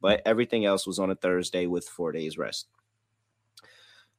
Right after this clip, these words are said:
Two eighty-five, four twenty-two, two forty-two,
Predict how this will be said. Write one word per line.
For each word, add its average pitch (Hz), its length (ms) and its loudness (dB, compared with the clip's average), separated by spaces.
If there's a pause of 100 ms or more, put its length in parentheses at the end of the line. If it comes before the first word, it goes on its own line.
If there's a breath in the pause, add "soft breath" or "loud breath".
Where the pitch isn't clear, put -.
(140)
Two 131 220 8
eighty-five, 135 760 12
four 95 280 0
twenty-two, 143 1160 4
two - 260 -4
forty-two, 110 840 6